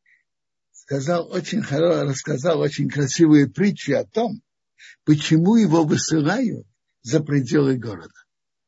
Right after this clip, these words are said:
<laughs> Он ска-, он любил говорить сравнения с примерами из жизни. Был папа,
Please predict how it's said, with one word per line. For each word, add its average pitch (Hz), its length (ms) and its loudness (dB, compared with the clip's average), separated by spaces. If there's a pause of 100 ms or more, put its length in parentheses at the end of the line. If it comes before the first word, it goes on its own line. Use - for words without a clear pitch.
(2000)
<laughs> - 0 -
Он - 1040 -6
ска-, 160 280 -8 (400)
он 175 180 0
любил 190 380 6
говорить 156 480 4
сравнения 139 920 0 (260)
с - 100 -20
примерами 143 760 6
из 110 40 -2
жизни. 120 400 -4 (4000)
Был 196 200 4
папа, 110 420 -8